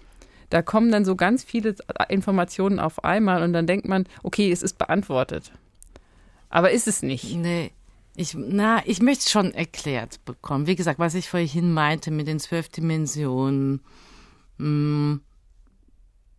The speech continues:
Speaker 2: Ja, aber oft interessiert mich eher die gesellschaftliche Komponente noch, also noch mehr. Ich find's schon schön, wenn's rudimentär erklärt wird, die Technik, viel mehr verstehe ich auch leider nicht.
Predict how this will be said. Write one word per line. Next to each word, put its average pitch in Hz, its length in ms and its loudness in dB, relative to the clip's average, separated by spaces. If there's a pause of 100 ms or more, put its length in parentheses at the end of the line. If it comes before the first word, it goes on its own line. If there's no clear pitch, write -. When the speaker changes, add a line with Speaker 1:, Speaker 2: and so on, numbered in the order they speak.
(3500)
Speaker 2:
Ja, 170 240 -4
aber 175 200 -4
oft 202 200 -4
interessiert 180 420 -4
mich 180 260 -2
eher 196 200 0
die 170 160 -6
gesellschaftliche - 800 -4
Komponente 220 840 0
noch, 220 380 -2
also 185 200 4
noch 185 300 6
mehr. 196 720 2 (1000)
Ich 170 160 -4
find's 214 240 2
schon 208 180 4
schön, 208 360 2
wenn's 185 320 2
rudimentär 190 640 2
erklärt 185 460 0
wird, 180 180 -6
die 147 100 -10
Technik, 214 500 -2
viel 180 160 -2
mehr 165 180 2
verstehe - 380 -4
ich - 160 -10
auch - 180 -4
leider 196 340 -2
nicht. 214 540 -2